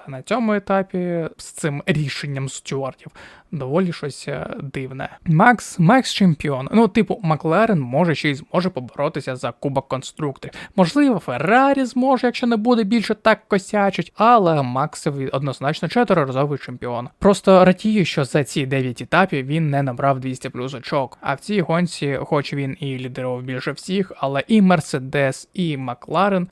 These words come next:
нав'язували йому боротьбу. Гонки в цьому сезоні явно ліпші, ніж в минулому, але все ще недостатньо гостринки якоїсь.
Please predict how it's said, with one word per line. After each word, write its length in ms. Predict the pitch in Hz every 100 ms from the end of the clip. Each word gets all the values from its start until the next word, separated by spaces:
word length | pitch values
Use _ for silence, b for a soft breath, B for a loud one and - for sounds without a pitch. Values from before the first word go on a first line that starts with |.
| -
нав'язували 760 | 180 139 131 147 147 139 131
йому 420 | 127 123 131 139 -
боротьбу. 640 | 143 135 135 135 139 113 - 202
Гонки 380 | 190 269 240 226
в 60 |
цьому 240 | - 220 202
сезоні 440 | 175 262 254 147
явно 300 | 170 208 147
ліпші, 380 | 131 160 - 127
ніж 300 | 131 131 -
в 20 |
минулому, 600 | 113 120 135 120 113 120
але 460 | - 127 131 135 127
все 260 | - 202 214
ще 220 | - 165
недостатньо 720 | 160 156 147 - 143 - 135
гостринки 680 | - - - 139 135 123 -
якоїсь. 680 | 120 - - _ - -